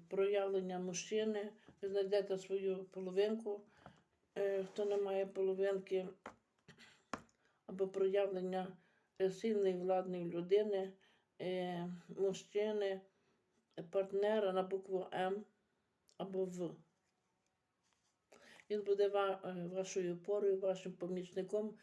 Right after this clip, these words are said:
е, у вашому житті. Так. Е, довший час були, е,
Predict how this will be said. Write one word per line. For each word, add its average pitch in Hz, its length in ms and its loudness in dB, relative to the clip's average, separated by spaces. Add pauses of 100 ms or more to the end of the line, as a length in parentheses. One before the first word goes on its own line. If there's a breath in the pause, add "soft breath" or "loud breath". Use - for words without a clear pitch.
(480 loud breath)
е, 180 280 -2 (120)
у 185 60 -4
вашому 190 500 0
житті. 175 600 -4 (2000)
Так. 226 300 -2 (1800 soft breath)
Е, 185 220 0
довший 202 440 4
час 190 500 4 (1600 loud breath)
були, 190 580 2
е, 175 680 -4